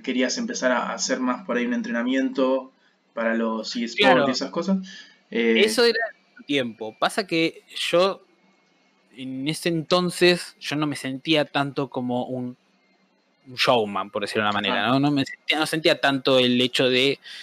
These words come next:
Speaker 2: eh, mostrarme al público como algo muy, como carismático, como, como me expreso hoy en día, porque eso también viene a partir de, eh, del teatro también.
Speaker 1: Sí.
Speaker 2: Es como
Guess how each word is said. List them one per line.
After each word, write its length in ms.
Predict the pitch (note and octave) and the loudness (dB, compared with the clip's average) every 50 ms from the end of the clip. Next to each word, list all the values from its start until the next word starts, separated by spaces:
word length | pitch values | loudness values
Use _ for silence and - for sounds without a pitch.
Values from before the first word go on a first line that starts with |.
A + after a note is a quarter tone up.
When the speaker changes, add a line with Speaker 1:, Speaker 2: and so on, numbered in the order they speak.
| - - _ - | -18 -14 _ -2
Speaker 2:
eh, 260 | C3+ C3+ C3 B2+ A#2+ | 0 0 0 0 0
mostrarme 880 | C#3 C3+ B2 - - - D3+ D3 C#3+ D3+ C#3+ C#3+ C#3+ C#3 C#3 C#3 C3+ - | 0 0 0 0 -2 0 2 2 2 2 2 2 2 2 2 0 0 -2
al 380 | - A#2+ A#2 A#2+ A2+ A2+ A2+ A2+ _ | -2 -4 -4 -4 -6 -8 -10 -8 _
público 360 | - D3 C#3+ D3 C#3 B2 B2 A2+ | -2 0 0 0 0 -2 -4 -6
como 280 | A#2 A#2 A2+ A#2 A#2 | -6 -4 -2 0 2
algo 280 | B2 B2+ B2+ C3 B2 A#2+ | 2 2 2 0 0 -2
muy, 300 | A#2 B2 B2+ B2+ B2+ B2 | -2 -4 -4 -4 -4 -6
como 220 | - - A#2 A2 - | -6 -8 -8 -6 -4
carismático, 840 | - A#2 A#2+ A#2+ - C3 B2+ B2+ A#2+ C3+ C3 B2 C3 B2+ B2+ B2 A#2 | -2 -2 -2 -2 -2 -2 -2 -2 -2 -4 -6 -4 -2 0 0 0 -2
como, 640 | - B2+ A#2+ A2+ A2+ A2 A2+ A#2 A2 A2 A2 F#2+ - _ _ _ _ _ _ _ _ _ _ - | -2 -2 -2 0 0 2 2 0 0 -2 -6 -12 -14 _ _ _ _ _ _ _ _ _ _ -8
como 180 | - A#2+ A2+ A#2 | -4 -2 0 0
me 100 | A#2 A#2+ | 0 0
expreso 600 | - _ _ _ - C3 C3 - - - A#2 A2 - - - - - - - - - | -2 _ _ _ -2 0 0 0 0 -2 -2 -4 -6 -10 -16 -18 -18 -20 -18 -4 0
hoy 180 | A2+ A#2+ A#2+ | 2 4 4
en 80 | B2 B2+ | 4 6
día, 260 | D3 E3+ C#3+ A2+ G2+ | 6 6 6 4 2
porque 420 | - - G#2+ G#2 - B2 A#2 G#2+ - - - - - - - | 0 -4 -10 -8 -4 -4 -4 -4 -4 -8 -16 -16 -16 -6 -2
eso 220 | D3+ D3+ - F3 D3+ | -2 0 2 2 2
también 360 | D3+ C#3 C#3+ D3 D#3 D3+ D3+ | 2 2 2 4 4 4 4
viene 360 | D#3 D#3 D#3+ D#3+ D#3+ D#3 - _ _ _ _ - | 2 2 2 2 0 -2 -4 _ _ _ _ -2
a 160 | C#3 C3 A#2+ | 0 0 0
partir 400 | C3 B2 G2+ A#2+ C3+ D3 D3 D3 | 0 -2 -2 -2 -2 -2 -2 0
de, 220 | D3 D3+ D#3 E3 - _ _ _ _ _ _ _ _ _ _ _ _ - | 0 0 0 -2 -4 _ _ _ _ _ _ _ _ _ _ _ _ -4
eh, 840 | D3 C3+ B2+ B2 A#2+ A#2+ A#2 A#2 A2+ A2+ A#2 A#2 A#2 A2+ A2 - - - - _ _ _ _ _ _ _ _ _ _ _ - | 0 2 2 4 2 2 2 0 0 -2 -4 -4 -6 -8 -10 -12 -14 -20 -20 _ _ _ _ _ _ _ _ _ _ _ -4
del 220 | A2 G#2+ G2 - - | -2 -2 -2 0 2
teatro 480 | B2 F#3 F3 B2 - - - G#2+ G2 | 4 4 4 2 -2 -12 -10 -12 -12
también. 280 | - F#2 - G#2+ G#2+ G#2+ | -12 -12 -16 -14 -10 -4
Speaker 1:
Sí. 180 | - C3+ B2+ B2+ - | -2 0 0 0 -2
Speaker 2:
Es 100 | G#2 - | -6 -10
como 380 | - B2 A#2 A2 A2 G#2 G2+ | -8 -8 -6 -6 -6 -8 -10